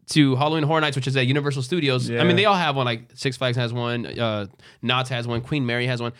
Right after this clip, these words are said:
Speaker 1: But, uh, the Universal's always been my favorite.
Speaker 2: Yeah.
Speaker 1: Their Horror Nights during the Halloween time is so awesome.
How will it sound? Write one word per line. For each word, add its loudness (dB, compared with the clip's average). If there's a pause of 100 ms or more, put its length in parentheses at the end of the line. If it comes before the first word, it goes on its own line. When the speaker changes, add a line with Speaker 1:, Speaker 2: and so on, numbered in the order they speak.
(180)
Speaker 1:
But, 4
uh, 0
the -4
Universal's 2
always 2
been 0
my -2
favorite. -2
Speaker 2:
Yeah. -4 (220)
Speaker 1:
Their 2
Horror 0
Nights -4
during -2
the 0
Halloween 0
time -2
is -2
so 0
awesome. 0